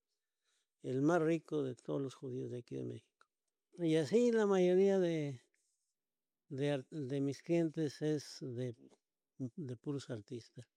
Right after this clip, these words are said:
Aquí viene también More Escudero, que es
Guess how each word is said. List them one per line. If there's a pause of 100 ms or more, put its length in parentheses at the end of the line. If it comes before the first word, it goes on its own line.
(640)
Aquí
viene
también
More
Escudero, (1000)
que
es